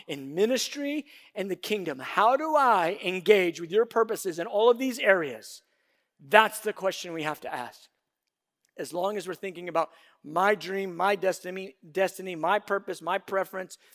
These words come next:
my blessing, those things go first, and God's purposes go second. And beloved, we have to shift that around. And lastly, I'm gonna just, just wrap up with this.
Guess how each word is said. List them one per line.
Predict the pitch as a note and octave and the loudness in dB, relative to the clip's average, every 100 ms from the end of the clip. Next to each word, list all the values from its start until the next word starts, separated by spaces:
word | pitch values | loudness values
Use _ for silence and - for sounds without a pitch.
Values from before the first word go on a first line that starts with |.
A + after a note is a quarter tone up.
| _ | _
my | D3+ F3 G#3 | -4 0 0
blessing, | F#3 G3 F#3+ - C3+ C3+ _ _ _ _ _ | 2 2 0 -4 -10 -12 _ _ _ _ _
those | C#3 F3+ A3+ - | 0 2 2 0
things | A3+ F#3+ | -8 -6
go | D#3+ E3 | -4 -4
first, | C#3+ F3 F#3+ G3 - - _ _ | -4 -4 -4 -4 -8 -20 _ _
and | D3+ D3 | -14 -6
God's | D#3 E3+ E3+ | 0 0 -2
purposes | - E3 D#3+ C#3+ D3 C3+ | -8 -10 -8 -12 -12 -12
go | D3 C#3 | -10 -10
second. | - D3 - A2 - _ _ _ _ _ - | -8 -10 -10 -18 -20 _ _ _ _ _ -14
And | C3+ B2+ | -12 -6
beloved, | C#3+ D3 D#3 | -4 -4 -6
we | C3+ | -12
have | B2+ - C#3 - | -8 -6 -6 -8
to | |
shift | C3+ - - B2+ | -12 -12 -12 -10
that | A#2+ | -12
around. | A#2 A2 G2+ _ _ _ _ _ _ _ _ _ _ _ - | -12 -16 -20 _ _ _ _ _ _ _ _ _ _ _ -16
And | A#2+ | -2
lastly, | C#3 F3 F#3 F#3+ F#3 F3+ | 4 4 4 -2 -4 -4
I'm | D3 | -6
gonna | C#3 C#3 B2+ | -8 -10 -12
just, | - C3 - - | -16 -18 -18 -20
just | B2+ C3+ | -16 -4
wrap | D#3 E3+ E3+ | 0 0 0
up | E3 E3 | -4 -4
with | D3 | -14
this. | C#3+ B2 - | -14 -16 -20